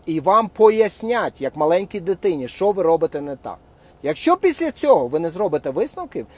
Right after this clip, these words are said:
якщо після цього ви не схаменетесь і не зрозумієте, що у вас просто ці звички, совковські звички є, і в мене навіть є, у всіх є. Совковські, е, якісь оці, м, кугуцькі звички, да, у всіх, я, я теж з вашого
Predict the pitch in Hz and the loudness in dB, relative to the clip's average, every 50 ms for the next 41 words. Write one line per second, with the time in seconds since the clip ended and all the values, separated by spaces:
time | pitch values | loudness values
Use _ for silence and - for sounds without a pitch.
0 | - - - 147 165 - - 320 330 - 339 302 - 311 277 - - 269 214 180 | -20 -8 -4 -4 -2 0 2 2 2 2 0 -2 -2 -4 -6 0 4 4 4 4
1 | 190 190 190 180 - - - 208 220 240 240 254 269 262 220 - 110 - - - | 4 0 -2 -4 -4 -6 -8 -6 -6 -4 -2 -2 -4 -4 -6 -8 -12 -14 -14 -20
2 | - - _ - 185 214 220 196 208 220 208 233 277 285 269 196 - 165 147 - | -20 -16 _ -4 -2 -2 -2 0 -2 -2 -2 -2 -2 0 0 0 0 0 0 2
3 | 180 175 175 226 247 233 - - - 233 220 - - 202 170 - 220 208 170 160 | 2 2 4 4 4 4 2 2 2 2 2 2 -2 -12 -14 -12 -12 -12 -10 -8
4 | 196 285 285 - - - 123 104 98 _ _ _ _ _ - _ - - - - | -8 -8 -8 -8 -10 -12 -12 -14 -14 _ _ _ _ _ -20 _ -20 -20 -8 -2
5 | - 330 - - 202 190 190 190 - - 202 175 160 160 170 160 - - - 151 | -2 -2 -2 2 2 2 2 2 0 0 -2 -2 -2 0 -4 -4 -4 -6 -8 -6
6 | 147 147 143 143 - 220 180 165 147 131 131 160 220 302 320 320 311 277 208 190 | -2 -2 -2 -2 -4 -6 -8 -6 -4 -2 0 0 2 2 2 0 0 -2 -2 -4
7 | - - 123 127 160 - - 392 392 - - 156 117 104 - _ - - _ - | -2 -2 -2 -2 -2 -2 -2 -2 -2 -2 -2 -6 -8 -8 -8 _ -20 -20 _ -8
8 | - - 311 254 - - 160 170 202 240 240 - - - 185 180 180 170 - - | -2 0 0 0 0 0 2 6 6 6 6 4 -4 -2 0 0 0 -2 -4 -14
9 | - - - 160 151 147 185 - - 285 240 - 233 - - 262 269 254 - - | -20 -10 -4 -2 0 0 0 0 0 -2 -2 -2 -4 -4 -2 0 0 -2 -2 -6
10 | - - 190 190 185 - - 311 330 196 170 208 240 269 330 - - - 247 220 | -16 -12 -8 -8 -4 4 8 8 8 8 8 4 4 4 2 2 0 -6 -6 -4
11 | 190 190 214 214 208 - - - 160 139 151 180 262 320 349 277 - - 330 359 | -2 0 2 0 0 0 -4 -8 -4 2 4 6 6 6 4 2 0 0 0 0
12 | - 240 214 233 254 240 208 208 202 - 294 339 294 226 233 247 269 262 - 339 | 2 2 2 2 2 2 0 -2 0 2 0 0 0 0 -2 -2 -2 -2 -4 -10
13 | 226 | -10